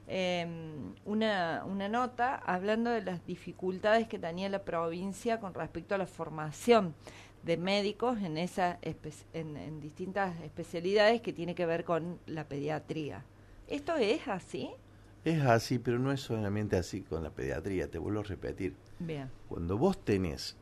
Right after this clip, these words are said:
Speaker 2: eh, gente insensible,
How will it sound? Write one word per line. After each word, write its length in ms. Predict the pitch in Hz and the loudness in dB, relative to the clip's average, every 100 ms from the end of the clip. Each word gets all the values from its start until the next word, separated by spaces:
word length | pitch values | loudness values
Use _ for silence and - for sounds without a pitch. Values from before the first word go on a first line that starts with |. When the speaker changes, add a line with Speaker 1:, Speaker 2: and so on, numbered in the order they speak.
| - - - - | -20 -20 -20 -12
Speaker 2:
eh, 340 | 67 69 62 50 - - - - - - - - - | -6 -4 -6 -8 -14 -20 -20 -20 -20 -20 -20 -16 0
gente 340 | 123 110 101 | 2 2 0
insensible, 840 | 135 151 - 73 65 - 67 - | 0 0 -4 -8 -8 -8 -10 -10